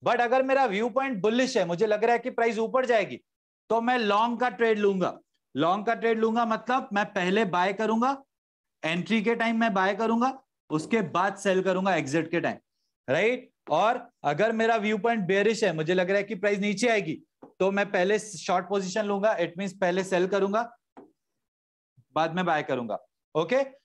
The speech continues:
short trade is possible only in intraday if we trade in spot या cash market, or else it is possible in futures। ये आपको already हम लोग बता चुके हैं, करेक्ट? So now it is clear guys, ओके, कि हम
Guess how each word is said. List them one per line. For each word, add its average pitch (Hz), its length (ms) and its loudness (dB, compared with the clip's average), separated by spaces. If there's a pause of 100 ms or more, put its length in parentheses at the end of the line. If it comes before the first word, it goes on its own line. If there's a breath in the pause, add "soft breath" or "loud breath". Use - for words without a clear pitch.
(140)
short 208 420 0
trade 220 220 2
is 226 220 0
possible 190 480 0 (100)
only 180 360 0
in 196 100 2
intraday 185 460 0 (360)
if 165 200 0
we 202 100 4 (100)
trade 185 260 2
in 208 120 -4
spot 185 420 -2
या 196 180 -2
cash 170 280 -2
market, 185 420 0 (320)
or 170 140 2 (200)
else 208 280 0
it 170 140 0
is 190 240 2
possible 175 460 2
in 277 100 -4 (360)
futures। 131 500 -2
ये 147 100 2
आपको 160 360 2
already 151 240 0
हम 151 120 -2
लोग 170 160 0
बता 123 220 0
चुके - 260 -16
हैं, - 80 -16 (560)
करेक्ट? 254 360 0 (220)
So 175 140 0
now 175 260 2
it 220 140 -2
is 226 260 -2
clear 196 240 2
guys, 220 300 -2 (1040)
ओके, 156 260 -2 (400)
कि 185 100 2
हम 175 240 0